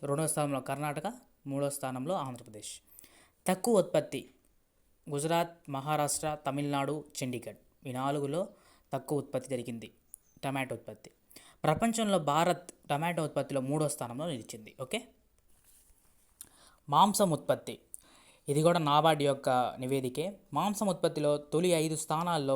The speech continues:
ఉన్న మహారాష్ట్ర పన్నెండు పాయింట్ రెండు ఐదు శాతంతో, ఉత్తరప్రదేశ్ పన్నెండు పాయింట్ ఒకటి నాలుగు శాతంతో, పశ్చిమ బెంగాల్ పదకొండు పాయింట్ ఆరు మూడు శాతంతో నిలిచాయి. ఏపీ పదకొండు పాయింట్ ఆరు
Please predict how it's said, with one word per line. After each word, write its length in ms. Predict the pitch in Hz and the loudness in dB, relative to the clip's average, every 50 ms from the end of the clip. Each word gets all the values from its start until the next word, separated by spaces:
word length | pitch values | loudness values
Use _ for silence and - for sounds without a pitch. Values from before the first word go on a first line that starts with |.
| 131 127 | 0 0
ఉన్న 160 | 123 123 123 | -2 -4 -4
మహారాష్ట్ర 760 | 120 120 123 123 123 131 147 143 135 131 123 120 - - 120 - - _ _ _ _ | -2 -2 -2 -2 -2 0 0 0 2 2 0 -2 -4 -6 -8 -12 -14 _ _ _ _
పన్నెండు 340 | - 135 143 147 151 147 151 | -6 -4 -4 -4 -4 -4 -4
పాయింట్ 420 | 143 139 139 135 135 135 135 127 - - | -4 -2 -2 -2 -2 -2 -6 -8 -8 -6
రెండు 240 | 131 127 131 135 135 135 131 | -6 -4 -2 -2 0 0 0
ఐదు 180 | 127 127 127 123 | 0 -2 -2 -4
శాతంతో, 480 | 127 - 127 127 - 139 139 143 160 170 170 - - - - - - - - | -4 -4 -4 -4 -4 -6 -6 -4 -6 -6 -6 -10 -16 -20 -20 -20 -16 -10 -8
ఉత్తరప్రదేశ్ 520 | 143 131 - 165 - 156 135 127 117 - - - - _ | -2 0 2 4 4 4 4 2 0 -2 -4 -10 -6 _
పన్నెండు 300 | 139 135 143 147 147 147 | -2 -2 0 0 -2 -2
పాయింట్ 400 | 143 143 143 135 135 135 127 - - - - | -2 0 0 0 0 -2 -6 -10 -12 -8 -6
ఒకటి 360 | 143 127 - 135 131 147 139 | -6 -4 -4 -4 -4 -4 -2
నాలుగు 280 | 135 131 127 127 127 | -2 -2 -2 -2 -2
శాతంతో, 520 | 120 - 131 131 - 147 139 135 156 170 170 - - - - - _ _ - | -2 -4 -4 -4 -4 -4 -4 -2 -4 -4 -6 -8 -14 -20 -20 -20 _ _ 4
పశ్చిమ 300 | 147 143 - - 180 165 | 4 4 4 2 2 2
బెంగాల్ 320 | 156 147 143 139 123 123 127 - - | 0 0 0 -2 -2 -4 0 2 4
పదకొండు 360 | 139 139 151 156 160 156 156 | 4 4 4 2 0 0 -2
పాయింట్ 340 | 147 - 147 139 135 131 127 | -2 -2 -2 -2 0 0 2
ఆరు 240 | 123 127 131 135 | 2 4 4 2
మూడు 240 | 135 135 135 131 127 | 0 0 -2 -2 -2
శాతంతో 460 | 123 135 131 131 - 135 131 127 160 | -2 -2 -2 -2 -2 -4 -4 -4 -4
నిలిచాయి. 480 | 165 147 131 123 123 - 117 104 104 104 - _ _ _ _ _ _ _ _ _ _ _ _ _ - | -4 -2 -4 -4 -4 -4 -4 -6 -8 -12 -18 _ _ _ _ _ _ _ _ _ _ _ _ _ 0
ఏపీ 360 | 143 147 170 - - 196 185 | 2 2 4 4 4 2 2
పదకొండు 480 | 175 - - 156 160 165 - 170 170 165 | 4 4 4 4 4 2 0 0 -2 -2
పాయింట్ 400 | 151 - 160 151 147 151 147 135 | -2 -2 0 0 0 0 0 0
ఆరు 300 | 131 131 139 143 147 151 | 0 2 2 2 2 0